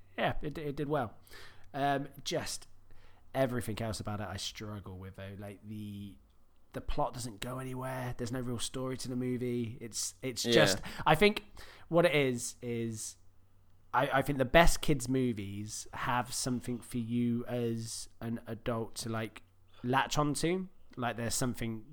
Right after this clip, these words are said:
Speaker 1: going for it. So there's, like, a story or themes or whatever. And I think a lot, this, uh, movie just wants you to be in awe of the idea of your toys coming to life. Um,
Speaker 2: Yeah.
Speaker 1: and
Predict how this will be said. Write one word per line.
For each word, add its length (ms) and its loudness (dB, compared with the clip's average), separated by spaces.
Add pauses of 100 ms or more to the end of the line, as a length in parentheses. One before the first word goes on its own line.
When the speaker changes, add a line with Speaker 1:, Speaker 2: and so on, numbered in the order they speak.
(120)
Speaker 1:
going 340 0
for 220 -10
it. 200 -10
So 120 -6
there's, 220 -6
like, 160 -8
a 60 -8
story 480 -2
or 140 -6
themes 440 -2
or 60 -8
whatever. 380 -8 (440)
And 80 -2
I 60 0
think 260 0 (140)
a 60 -2
lot, 440 0
this, 600 2 (600)
uh, 200 0
movie 480 4
just 360 0
wants 320 0
you 200 2
to 480 -2 (760)
be 180 12
in 120 12
awe 560 12
of 180 6
the 120 10
idea 260 12
of 80 8
your 100 12
toys 300 12
coming 260 6
to 120 0
life. 400 8 (1200)
Um, 340 4
Speaker 2:
Yeah. 220 8 (140)
Speaker 1:
and 520 4